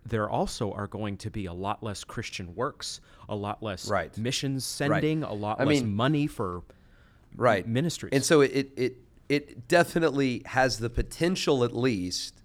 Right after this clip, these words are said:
Speaker 2: it definitely has the potential to clarify the church, but it also definitely has the potential to hurt Christian work, Christian sending,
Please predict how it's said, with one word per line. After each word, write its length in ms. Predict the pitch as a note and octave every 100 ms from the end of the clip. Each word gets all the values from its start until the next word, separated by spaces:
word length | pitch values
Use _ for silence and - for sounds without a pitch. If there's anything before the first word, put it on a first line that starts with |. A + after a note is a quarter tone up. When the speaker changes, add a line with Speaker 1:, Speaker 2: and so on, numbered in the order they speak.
| -
Speaker 2:
it 120 | A#2+
definitely 280 | - E3 G#3+
has 80 | G3+
the 60 | F#3
potential 280 | F#3+ E3
to 60 | D#3
clarify 480 | - F3+ E3+ E3 A2
the 100 | G2+
church, 420 | - G2+ G2 - - - - - _ _ -
but 160 | B2+
it 160 | B2 B2 -
also 400 | D3 D#3+ D#3 C3
definitely 720 | G#2+ - D#3+ D3 D#3 C#3 C3
has 140 | A#2+
the 60 | A#2
potential 500 | A#2 B2 A#2 A2+ G#2+ -
to 120 | A#2
hurt 440 | G2+ B2+ B2+ - - -
Christian 460 | - A#2 - G2+
work, 400 | G#2+ C#3 C#3+ - - -
Christian 380 | A#2 G#2 - F#2+
sending, 540 | - C3+ C3 B2+ A#2+